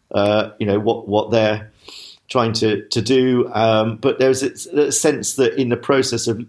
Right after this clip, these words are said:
of listening, y-, you're going on a journey and exploring something, uh, something new and fresh. Um, so that's ex-, extremely important to me. Um,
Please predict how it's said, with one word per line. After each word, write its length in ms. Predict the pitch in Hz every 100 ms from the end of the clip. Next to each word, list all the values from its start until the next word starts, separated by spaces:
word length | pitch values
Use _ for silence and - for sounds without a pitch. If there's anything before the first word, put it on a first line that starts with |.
| -
of 180 | 113 107
listening, 460 | 127 - 117 113 110
y-, 120 | 110
you're 380 | 127 127 117 113 -
going 240 | 127 117
on 100 | 113
a 60 | 110
journey 360 | 127 123 113
and 100 | 104
exploring 500 | 104 - 127 113 110
something, 500 | 104 110 101 104 101 - _ _
uh, 320 | 120 117 113 -
something 360 | 160 147 160
new 260 | 165 165 107
and 140 | 107
fresh. 460 | - 95 80 - - _ _ _ -
Um, 220 | 117 113
so 160 | -
that's 260 | 160 180 -
ex-, 300 | 175 - - -
extremely 540 | 151 - - 165 151
important 480 | 127 123 139 135 113
to 80 | -
me. 400 | 98 87 95 113 -
Um, 640 | 113 110 107 107 110 110